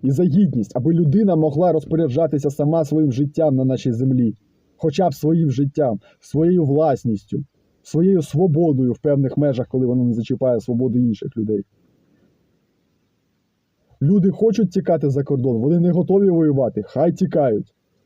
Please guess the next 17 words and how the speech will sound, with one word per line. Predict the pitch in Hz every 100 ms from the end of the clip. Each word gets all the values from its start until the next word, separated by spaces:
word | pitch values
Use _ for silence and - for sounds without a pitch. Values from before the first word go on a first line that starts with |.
| _ _ _ _ _ -
Потрібні | 180 202 233 180 180
люди, | 170 139 -
так, | 180 156
потрібні. | 156 147 185 147 127 - - 131
Але | 143 170
якщо | 151 190
ви | 175
не | 175
хочете | 175 196 214 190 170
воювати, | 175 165 143 123
ви | 139
не | 151
відчуваєте | 143 156 143 185 190 175
в |
собі | - 151 160
такої | 151 151 147
можливості, | 139 135 143 151 120 -